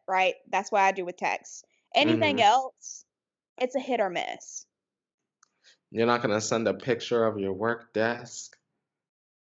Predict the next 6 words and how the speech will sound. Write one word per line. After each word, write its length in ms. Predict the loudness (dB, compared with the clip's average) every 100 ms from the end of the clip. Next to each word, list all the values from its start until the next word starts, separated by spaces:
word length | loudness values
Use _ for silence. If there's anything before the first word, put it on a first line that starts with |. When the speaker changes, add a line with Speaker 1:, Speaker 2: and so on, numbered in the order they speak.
| _ _ -10
Speaker 2:
or 120 | -4
Speaker 1:
No. 420 | -2 -4 -6 -10 -14 -4
Speaker 2:
of 200 | -2 -2
your 140 | -4 -4
lunch, 880 | -2 -2 -4 -8 -12 -8 -8 -10 _ _ _ _ _ _ _ _ -6
or 840 | -2 -2 -2 -2 -6 -10 -14